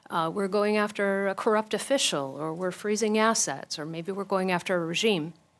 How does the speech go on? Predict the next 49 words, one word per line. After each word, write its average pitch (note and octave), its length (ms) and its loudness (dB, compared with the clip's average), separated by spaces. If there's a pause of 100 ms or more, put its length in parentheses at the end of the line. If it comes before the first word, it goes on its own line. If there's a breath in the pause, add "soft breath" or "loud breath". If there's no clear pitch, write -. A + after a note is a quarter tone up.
(540)
But G#3+ 80 -6
it's G#3+ 140 2
almost C4 240 6
after F#3+ 260 0
the D3+ 80 -10
fact - 480 -4 (200 soft breath)
that F#3 100 0
we're F3 100 0
making E3+ 380 -2
that, D#3 280 0 (440 loud breath)
uh, D#3 320 2 (100)
that E3 240 0
sanction. F3 640 0 (420 loud breath)
Uh, F3+ 340 2
in A#3 100 4
the A3+ 80 4
case F#4 380 0
of F#3 300 -4
outbound, F3 560 2
what F#3 140 -2
we're G3+ 80 -2
really C#4 260 4
talking D#3+ 360 -4
about D#3 260 -4
is D#3 80 -2
something F#3+ 320 -2
that D#3+ 240 -2
is D#3+ 220 -2
more E3+ 140 0
of E3 100 -2
a E3 60 -4 (200)
denial F3+ 380 2
of D#3 100 -4
service - 540 -2 (260 loud breath)
or G3 120 0
a F#3+ 40 0
denial F3+ 420 2
of D#3 140 -2
capacity. - 680 -2 (340 loud breath)
So G#3 160 -2
we're G#3 120 2
saying, G3+ 420 0
"Okay, - 200 2
we're G#3+ 180 0
gonna A3+ 160 4
get E3+ 140 2
ahead B3+ 320 2
of D3+ 120 -2
this - 380 -6